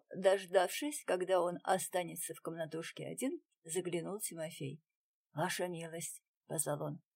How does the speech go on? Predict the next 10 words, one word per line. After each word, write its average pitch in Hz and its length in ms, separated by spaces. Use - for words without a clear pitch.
«коли 196 240
я 190 180
не 180 120
ко 175 200
времени, 170 380
так - 280
подожду». 175 680
«Чего 202 380
тебе? - 400
Заходи». 190 640